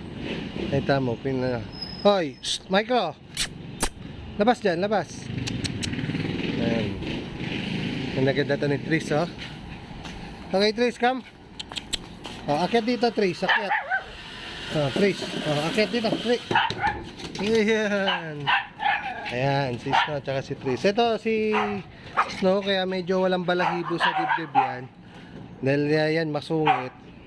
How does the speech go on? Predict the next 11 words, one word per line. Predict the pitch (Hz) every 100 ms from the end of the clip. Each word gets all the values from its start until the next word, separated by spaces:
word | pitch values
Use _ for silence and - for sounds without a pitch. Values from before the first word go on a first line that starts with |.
| - - - - - -
Medyo | 123 120 131 131
nung | 139 135 135 135 135 135 - - - - -
buntis | 139 143 139 139 -
si | 151 139 135 135 131
Sophie, | 127 143 127 - 117 110 - - - - - - - - - -
talaga | 131 127 131
namang | 131 131 135 135 131 127 107 - - - - - 101
napikon | - 131 143 127
siguro | 139 147 143
sa | 147
kanya. | 151 170